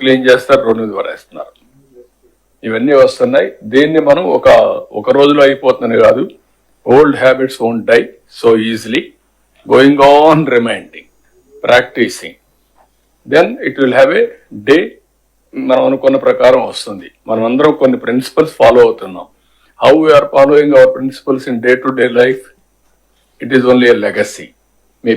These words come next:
పెద్దలు మీకు చెప్పడం, వాళ్ళ పూర్వీకులు వాళ్ళకి చెప్పడం, ఇది కంటిన్యూగా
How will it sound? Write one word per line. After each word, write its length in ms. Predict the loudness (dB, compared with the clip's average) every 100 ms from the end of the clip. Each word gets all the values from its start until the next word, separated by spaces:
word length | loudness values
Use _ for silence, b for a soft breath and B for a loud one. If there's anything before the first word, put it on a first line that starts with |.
| -2
పెద్దలు 280 | 0 0 0
మీకు 140 | -4 -2
చెప్పడం, 300 | -4 -4 -10 -8 0
వాళ్ళ 140 | 0 0 -4
పూర్వీకులు 400 | -2 -2 0 0
వాళ్ళకి 220 | 0 -2 -10
చెప్పడం, 280 | -10 -16 -16 -10
ఇది 120 | -8 -2
కంటిన్యూగా 500 | -2 -2 -2 0 2